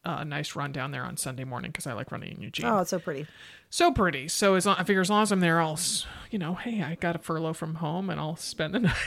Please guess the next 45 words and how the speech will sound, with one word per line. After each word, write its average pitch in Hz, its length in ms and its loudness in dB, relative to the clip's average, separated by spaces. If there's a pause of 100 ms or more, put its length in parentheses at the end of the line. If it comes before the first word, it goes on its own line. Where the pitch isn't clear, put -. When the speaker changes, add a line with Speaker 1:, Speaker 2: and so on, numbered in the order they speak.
(140)
Speaker 1:
night. 320 240 4
And, - 340 2 (360)
um, 240 160 2 (580)
so, 269 420 8
uh, 240 240 6
so 254 180 6
for 262 160 2
social 330 320 6
things, 302 220 2
so 247 200 6
I 190 200 6
have 262 200 4
had, 202 200 4
so, 190 120 2
you 175 140 4
know, 160 100 4
I 160 60 4
saw, 156 340 4 (460)
um, 151 200 0
Hamilton 208 520 2
in 220 100 2
San 170 180 2
Francisco, 180 420 2
and 208 100 2
I 156 40 2
saw 139 280 -2
two 196 640 6 (120)
art, 175 300 2 (180)
um, 170 320 -2
exhibits 185 540 2
while 196 120 6
I 196 100 4
was 208 160 4
there. 220 360 4 (300)
And 180 240 2
then 180 200 4
this 175 160 2
past 202 340 0
weekend, 160 240 0
I 147 80 0
had 165 280 -2 (400)
evening 214 380 4
plans 180 340 0
both - 540 4
nights. 160 640 -2